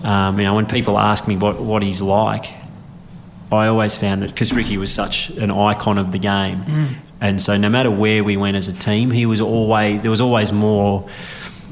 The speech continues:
Speaker 1: um, attention around him, or bigger crowds, or, you know, people wanted to,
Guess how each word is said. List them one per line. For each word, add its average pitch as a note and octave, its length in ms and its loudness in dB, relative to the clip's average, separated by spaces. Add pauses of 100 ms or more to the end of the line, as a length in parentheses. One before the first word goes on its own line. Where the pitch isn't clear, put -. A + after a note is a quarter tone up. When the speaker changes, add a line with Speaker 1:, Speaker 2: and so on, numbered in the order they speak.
(480)
Speaker 1:
um, G2+ 680 -2
attention G#2 520 -2
around F#2+ 300 0
him, F#2+ 200 0
or F#2+ 220 2
bigger G2+ 260 0
crowds, F#2 640 0
or, F#2 380 -4 (680)
you G2+ 80 -2
know, G2 80 0
people A2+ 320 0
wanted G2 340 2
to, F#2+ 200 0